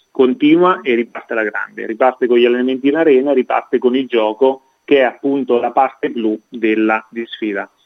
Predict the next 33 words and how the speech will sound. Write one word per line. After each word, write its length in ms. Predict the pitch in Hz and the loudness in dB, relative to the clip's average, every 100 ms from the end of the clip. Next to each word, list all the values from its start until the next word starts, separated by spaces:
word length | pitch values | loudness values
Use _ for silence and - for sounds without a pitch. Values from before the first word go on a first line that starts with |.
| _ | _
Quindi 220 | 139 123 | -2 0
appuntamento 760 | 120 131 127 143 156 170 175 131 | 0 -2 -2 0 0 2 2 0
per 120 | 113 | 0
i 100 | 113 | -2
tanti 400 | 120 117 117 113 | -2 -2 -4 -6
treiesi 600 | 117 117 131 143 120 117 | -2 0 4 4 4 -2
e 80 | 107 | -6
turisti 420 | 127 131 127 120 | -2 -2 -2 -2
che 80 | 110 | -2
vorranno 400 | 110 123 123 113 | 0 -2 -2 -2
venire 320 | 117 127 120 | -2 0 0
a 60 | 113 | 0
vedere 320 | 120 139 160 | 2 2 2
Treia 540 | 127 107 117 139 147 - _ _ | 2 2 2 2 0 -8 _ _
con 220 | 127 120 | -2 0
le 100 | 117 | 0
quattro 380 | 120 127 - 123 | 0 0 0 0
date 260 | 131 151 156 | 0 0 2
clou, 260 | 123 131 - _ _ | 2 2 0 _ _
sabato 340 | - 131 127 110 | -2 2 2 -2
trentuno 400 | - 113 127 156 | -10 -8 -6 2
luglio, 440 | 170 170 147 117 - | 4 6 4 0 -4
domenica 420 | 117 127 127 117 | -4 0 2 2
primo 240 | 120 127 | 2 2
agosto 500 | 156 170 165 175 175 - | 4 2 2 -2 -2 -2
per 360 | 120 113 110 | 0 0 0
la 80 | 110 | -2
categoria 640 | 117 117 123 131 113 110 - | -2 2 4 4 2 -2 -4
juniores, 580 | 143 170 117 98 107 _ | 2 2 2 0 -2 _
mentre 240 | 135 127 117 | -2 0 2
per 120 | 123 | 0
i 80 | 131 | 0
seniores 540 | 156 113 101 107 - | 0 0 -2 -2 -6